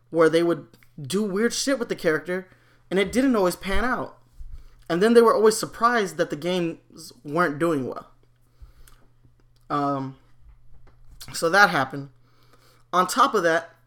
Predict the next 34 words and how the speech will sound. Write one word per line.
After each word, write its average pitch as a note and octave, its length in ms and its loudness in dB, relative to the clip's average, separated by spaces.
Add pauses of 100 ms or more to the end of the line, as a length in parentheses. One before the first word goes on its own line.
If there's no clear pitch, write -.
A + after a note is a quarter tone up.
(280)
they F#3+ 200 0
announced F#3 380 -2
Star F#3+ 340 -2
Fox - 360 -4
Guard. C#3 580 0 (520)
Um, C#3+ 480 -2 (640)
this C4+ 160 0
is D#4+ 100 -2
an D4 80 0
interesting B3+ 380 0
title G#3+ 260 2
to D#3 80 -2
me. C#3+ 100 -2
I E3+ 60 0
don't, G#3+ 240 2 (100)
I E3+ 80 2
don't G#3 120 2
know A3 80 2
if G3 120 -4
you G3+ 120 -4
were F#3+ 100 2
watching F3+ 360 0
E F3 180 -10
three F#3+ 340 -4
back D#3+ 260 -2
in D3+ 80 -4
twenty F3+ 220 -4
fourteen F#3+ 800 -8
when D3+ 180 -6
they, D3 300 -2 (960)
when D#3+ 160 0
they E3 140 4
initially E3+ 400 0
discussed E3 720 -2